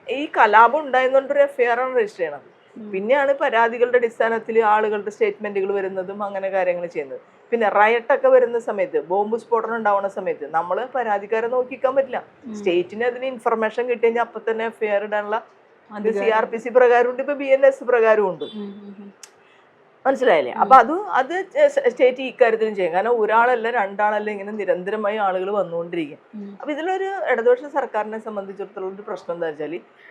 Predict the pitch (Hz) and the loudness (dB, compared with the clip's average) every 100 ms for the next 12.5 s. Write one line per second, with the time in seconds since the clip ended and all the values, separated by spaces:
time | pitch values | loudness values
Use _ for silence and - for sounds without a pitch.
0 | - 220 240 285 330 320 302 214 220 220 | 4 6 8 6 4 -6 -2 -2 2 2
1 | 202 190 202 196 185 175 190 165 160 165 | 2 -2 -4 -6 -6 -6 -4 -4 -6 -10
2 | 147 147 165 170 160 127 - - - - | -10 -12 -14 -14 -14 -14 -20 -20 -20 -14
3 | 233 202 190 233 254 240 262 262 240 214 | -12 -12 2 6 6 6 0 -4 0 2
4 | 240 269 262 262 262 262 247 190 185 196 | 0 2 2 4 2 2 2 2 0 -2
5 | 165 156 - 202 240 277 302 - 233 254 | -4 -6 -2 0 2 2 0 -2 0 0
6 | 254 254 _ _ 233 226 220 226 262 277 | -4 -6 _ _ 0 2 2 0 -2 0
7 | 302 294 226 208 196 190 196 196 180 175 | 2 6 6 4 0 -2 -4 -6 -6 -6
8 | 170 135 - - 247 226 220 - 214 202 | -8 -10 -14 -12 -12 -12 -20 -18 -18 -18
9 | _ _ _ - - - 262 311 277 277 | _ _ _ -4 -4 -2 2 6 6 6
10 | 294 302 294 233 247 277 311 254 247 240 | 4 6 6 8 6 4 6 10 10 8
11 | 226 311 285 277 269 254 247 247 233 214 | -2 -4 2 2 2 0 0 2 2 0
12 | 202 196 185 170 | -2 -4 -4 -4